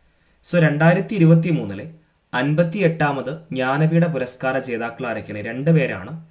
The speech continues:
ഒന്ന് ഉറുദു കവിയായിട്ടുള്ള ഗുൽസാർ, മറ്റൊന്ന് സംസ്കൃത പണ്ഡിതനായിട്ടുള്ള രംഗഭദ്രാചാര്യ. അപ്പോ രണ്ടായിരത്തി ഇരുപത്തിമൂന്നിലെ അൻപത്തിയെട്ടാമത് ജ്ഞാനപീഠ പുരസ്കാര ജേതാക്കളാണ്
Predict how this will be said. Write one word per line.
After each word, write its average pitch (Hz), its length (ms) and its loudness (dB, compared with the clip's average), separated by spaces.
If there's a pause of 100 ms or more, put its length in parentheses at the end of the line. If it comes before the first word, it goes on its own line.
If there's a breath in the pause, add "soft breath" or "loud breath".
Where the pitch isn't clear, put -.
(340 soft breath)
ഒന്ന് 160 200 2
ഉറുദു 147 580 -2
കവിയായിട്ടുള്ള 127 500 -6
ഗുൽസാർ, 123 680 -10 (640)
മറ്റൊന്ന് 160 420 0 (380 loud breath)
സംസ്കൃത 160 640 -2
പണ്ഡിതനായിട്ടുള്ള 131 680 -4
രംഗഭദ്രാചാര്യ. 123 1120 -4 (260)
അപ്പോ 127 320 -10 (880)
രണ്ടായിരത്തി 127 440 -2
ഇരുപത്തിമൂന്നിലെ 139 760 -2 (200)
അൻപത്തിയെട്ടാമത് 147 1040 -2 (120)
ജ്ഞാനപീഠ 135 540 0
പുരസ്കാര 131 480 -2
ജേതാക്കളാണ് 123 840 -6